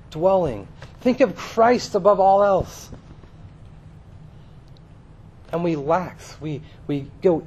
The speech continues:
ease, easy on God's commandments. It is not cool to border on disobedience.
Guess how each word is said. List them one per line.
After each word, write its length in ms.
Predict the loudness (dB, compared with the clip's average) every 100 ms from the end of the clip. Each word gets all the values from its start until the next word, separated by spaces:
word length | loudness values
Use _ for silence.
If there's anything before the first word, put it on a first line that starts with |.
| -10
ease, 540 | -8 -6 -8 -10 -14 -20 -20 -20 -20 -20 -20 -20 -12
easy 480 | -4 -2 -2 -8 -12 -20 -14
on 140 | -10
God's 240 | -8 -8 -10
commandments. 720 | -14 -12 -10 -12 -14 -18 -20 -20 -20 -20 -20 -20 -20 -20 -20 -20 -20 -20 -20 -20 -20 -20 -20 -20 -20 -20 -20 -20 -20 -20 -20 -20 -20 -20 -20 -20 -20 -20 -20 -20 -20 -8
It 120 | 0 2
is 160 | 4
not 260 | 4 2 0
cool 540 | -6 0 2 2 -2 -8 -20 -20 -14
to 100 | -12
border 580 | -6 0 2 2 -2 -6 -16 -20 -20 -20 -16
on 100 | -12
disobedience. 640 | -6 -6 -6 -8 -8 -8